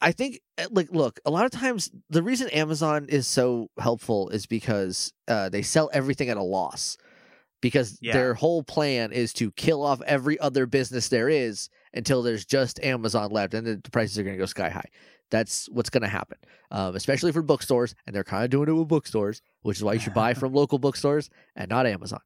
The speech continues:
Speaker 1: But they do that with everything. So if you could, if, if companies just had the balls to say, "Hey, Amazon sucks and is trying to kill off everything, don't go there,"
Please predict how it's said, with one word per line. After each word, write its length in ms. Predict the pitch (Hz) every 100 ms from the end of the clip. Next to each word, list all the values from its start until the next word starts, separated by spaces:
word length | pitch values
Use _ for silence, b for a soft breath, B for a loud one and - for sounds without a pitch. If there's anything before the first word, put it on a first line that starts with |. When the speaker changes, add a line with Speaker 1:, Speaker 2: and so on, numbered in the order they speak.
| -
Speaker 1:
But 80 | 101
they 100 | 104
do 100 | 151
that 80 | 180
with 100 | 196
everything. 360 | 131 98 - _ _ _
So 160 | - 113
if 120 | 98
you 140 | - 156
could, 160 | 196 -
if, 160 | 117 - -
if 200 | 160 - _ _
companies 640 | - 190 202 233 240 - - _ _
just 180 | 147 143
had 140 | 165
the 60 | 151
balls 460 | 127 - 143 170 -
to 80 |
say, 300 | 185 170 151 127
"Hey, 340 | 143 180 240 _ _ _ _ -
Amazon 600 | 160 196 185 190 202 190 -
sucks 640 | - - 196 156 - - - _ _ _ -
and 120 | 147
is 140 | 143
trying 340 | - 175 165 180
to 120 | 165
kill 400 | - - 196 185
off 340 | 165 170 165 - -
everything, 760 | 196 165 156 - 127 117 113 - _ _ _ _ _ _ _ _ _ _ _ _ -
don't 300 | 120 160 190
go 240 | 180 196 190
there," 480 | 135 120 107 98